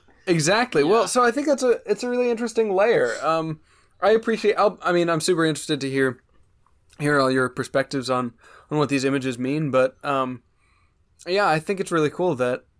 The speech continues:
Speaker 1: you can interpret it this way. You can w-, just watch it and totally not realize it at all, like I did, uh, and just find, like, a, you know, a simple,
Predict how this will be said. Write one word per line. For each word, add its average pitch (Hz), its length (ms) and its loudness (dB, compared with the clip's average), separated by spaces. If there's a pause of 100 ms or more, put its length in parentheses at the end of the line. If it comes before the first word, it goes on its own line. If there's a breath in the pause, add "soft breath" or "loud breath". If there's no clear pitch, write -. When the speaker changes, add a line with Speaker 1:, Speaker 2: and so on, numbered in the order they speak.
(200)
Speaker 1:
you 143 240 -6
can 123 480 -4
interpret 127 420 -4
it 123 120 -2
this - 180 -6
way. 139 160 2
You 143 180 -4
can 127 380 -4
w-, 135 260 -10
just 135 220 -6
watch 131 260 -2
it 143 80 0
and 135 100 -6
totally 131 280 -2
not 135 260 -2
realize 135 340 0
it 135 100 -8
at 117 80 -6
all, 120 180 -2
like 131 180 -4
I 123 140 -2
did, 151 260 0 (380 soft breath)
uh, 127 240 2
and 123 100 -2
just 123 160 -8
find, 131 180 0
like, 123 140 -2
a, 120 240 0 (380)
you 143 100 -10
know, 123 220 -10 (180)
a 151 80 -2
simple, 139 540 0